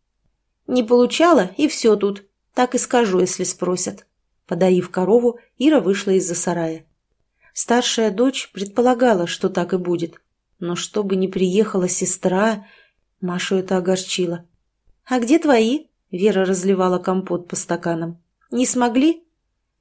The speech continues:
«Работы много», оправдывалась Маша. «Лето всё ж». «Ой, Машка, как же я за тебя рада!»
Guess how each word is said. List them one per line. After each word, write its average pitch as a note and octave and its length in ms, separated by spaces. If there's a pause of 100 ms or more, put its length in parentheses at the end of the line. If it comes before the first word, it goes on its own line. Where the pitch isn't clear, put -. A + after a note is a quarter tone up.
(140)
«Работы B3+ 500
много», F#3+ 520 (160)
оправдывалась F3 760
Маша. F3 420 (340)
«Лето C#4+ 380
всё F#3+ 280
ж». - 220 (880)
«Ой, G#3 160
Машка, F#3+ 500 (100)
как C4 200
же G#3+ 80
я B3 160
за A3+ 100
тебя G#3+ 320
рада!» C#4 440